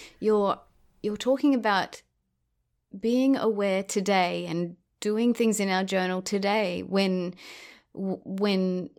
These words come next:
you might not be in crisis, you might not have a wildfire raging on your doorstep, or maybe you do in some places, unfortunately. But, um, there are things we can do today before a fire to get prepared, to get aware,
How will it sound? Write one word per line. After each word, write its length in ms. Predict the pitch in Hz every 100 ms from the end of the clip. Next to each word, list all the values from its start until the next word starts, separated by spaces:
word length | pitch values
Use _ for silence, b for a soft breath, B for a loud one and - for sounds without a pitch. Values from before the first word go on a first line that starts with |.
| - 190
you 180 | 185 202
might 220 | 196 196
not 180 | 185 185
be 120 | 196
in 100 | 185 196
crisis, 600 | 240 214 202 208 190 190
you 100 | 185
might 220 | 190 185
not 140 | -
have 160 | 185 185
a 60 |
wildfire 720 | 185 190 185 196 - 180 170 175
raging 560 | 196 202 185 180 175 -
on 160 | 185 180
your 100 | 170
doorstep, 580 | 196 214 - 180 190 -
or 60 | 190
maybe 280 | 190 190
you 160 | 190 185
do 260 | 180 208 180
in 120 | 185
some 200 | 190 185
places, 580 | - 180 185 208 214 208
unfortunately. 640 | 190 190 - 196 165 196
But, 320 | 202 214 208 - B B B B
um, 600 | 202 196 190 185 190 208 B B B B B _ - -
there 160 | 233
are 60 | 226
things 300 | 220 233 226
we 100 | 233
can 140 | 220
do 160 | 214 214
today 460 | 214 196 202 170 175
before 580 | 202 - - 214 214
a 40 | 190
fire 380 | 190 156 160 165
to 140 | 196
get 200 | 202 -
prepared, 580 | - 220 190 185 180 175
to 80 | -
get 200 | 196 202
aware, 580 | 208 190 185 185 180